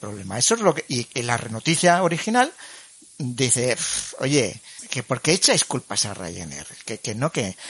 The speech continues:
eh, que me he leído el inf-, <laughs> que me he leído el informe de la autoridad irlandesa y está todo perfecto". Oiga, primero, señor periodista, usted debe saber que el incidente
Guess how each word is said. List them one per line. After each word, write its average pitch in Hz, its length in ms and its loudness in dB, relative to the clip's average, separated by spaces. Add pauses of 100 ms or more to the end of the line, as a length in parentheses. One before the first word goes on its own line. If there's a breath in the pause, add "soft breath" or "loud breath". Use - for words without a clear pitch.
(100)
eh, 127 120 0
que 131 140 0
me 139 160 4
he 170 40 4
leído 208 280 6
el 190 80 6
inf-, - 600 -2
<laughs> - 460 -6
que 139 100 0
me 147 100 4
he 156 40 6
leído 214 240 10
el 180 80 8
informe 170 560 4
de 117 280 2
la 113 80 4
autoridad 120 440 2
irlandesa 180 420 4
y 214 180 0
está 143 280 -2
todo 185 220 2
perfecto". - 500 -8
Oiga, 120 320 0 (480 loud breath)
primero, 147 500 6 (280)
señor 139 340 2
periodista, 135 640 0 (640 loud breath)
usted 180 380 4
debe 208 180 8
saber 190 460 4 (580)
que 143 360 2
el 135 180 2
incidente 170 1040 2